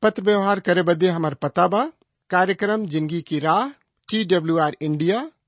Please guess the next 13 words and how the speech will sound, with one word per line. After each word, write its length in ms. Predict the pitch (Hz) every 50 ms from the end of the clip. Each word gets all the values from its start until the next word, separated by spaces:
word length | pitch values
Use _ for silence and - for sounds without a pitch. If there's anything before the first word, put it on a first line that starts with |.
| _ _
पोस्ट 300 | - 196 214 208 - -
बॉक्स 340 | 160 175 175 170 160 - -
नंबर 420 | 170 160 160 151 156 160 156 147 147 _ _ _ _ _ _
तीन 420 | - 202 208 208 208 214 214 202 - - _ 165
एक 400 | 170 175 185 196 208 - _ -
सात, 520 | - - - 156 151 165 190 220 226 - _ _ _ _ _ -
लखनऊ 600 | - 135 147 - - 175 170 175 190 226 269 320 - _ _ _ -
दुई 400 | 135 139 196 214 220 226 226 220
दुई 500 | 180 160 190 196 202 202 208 214 220 202 _ _ _ _
छह 520 | - - - 185 190 196 202 208 220 214 - _ _ _ -
शून्य 360 | - - 220 220 214 202 190
शून्य 320 | - - 190 185 185 175 - -
एक, 380 | 170 180 196 226 254 - _